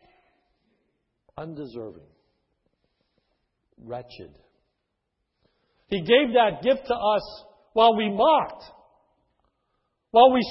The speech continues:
scorned, while we spat upon him, while we reviled him, while we shook our heads at him, and while we forsook him.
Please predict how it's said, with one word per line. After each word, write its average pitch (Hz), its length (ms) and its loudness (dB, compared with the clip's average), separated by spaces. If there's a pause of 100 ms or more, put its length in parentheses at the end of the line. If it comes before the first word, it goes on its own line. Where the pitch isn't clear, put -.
scorned, 277 540 2 (1160)
while 254 220 8
we 247 100 0 (160)
spat 320 280 2
upon 214 440 -2
him, 160 200 -8 (1600)
while 254 240 4
we 254 100 0
reviled 233 720 0
him, 160 280 -8 (1400)
while 214 280 2
we 202 280 -2 (840)
shook - 380 -8
our 175 200 -4
heads 160 360 -8
at 156 140 -10
him, 127 360 -16 (2000)
and 139 180 -14
while 135 200 -8
we 120 140 -14
forsook - 480 -20
him. 87 120 -20